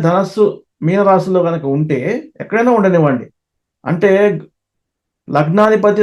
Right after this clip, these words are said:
నక్షత్రాధిపతితో కలిసి అన్నా ఉండొచ్చు, కలవకుండా అన్నా ఉండొచ్చు అన్నమాట, సప్తమాధిపతి నక్షత్రాధిపతి. ఇలా గనక ఉంటే వారికి కూడా రెండో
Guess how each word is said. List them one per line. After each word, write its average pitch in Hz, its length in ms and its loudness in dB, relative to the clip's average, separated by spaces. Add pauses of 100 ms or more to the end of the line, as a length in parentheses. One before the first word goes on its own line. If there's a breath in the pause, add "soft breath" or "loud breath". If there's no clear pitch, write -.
నక్షత్రాధిపతితో 190 800 0 (100)
కలిసి 156 320 -2 (380)
అన్నా 190 180 2 (100)
ఉండొచ్చు, 202 360 0 (140)
కలవకుండా 202 460 2
అన్నా 196 180 -2
ఉండొచ్చు 160 240 -2
అన్నమాట, 131 280 -4
సప్తమాధిపతి 165 440 0
నక్షత్రాధిపతి. 143 560 -4 (680)
ఇలా 196 140 2 (100)
గనక 214 160 0 (160)
ఉంటే 170 260 0 (1000)
వారికి 240 480 2
కూడా 208 260 2 (1160)
రెండో 220 200 2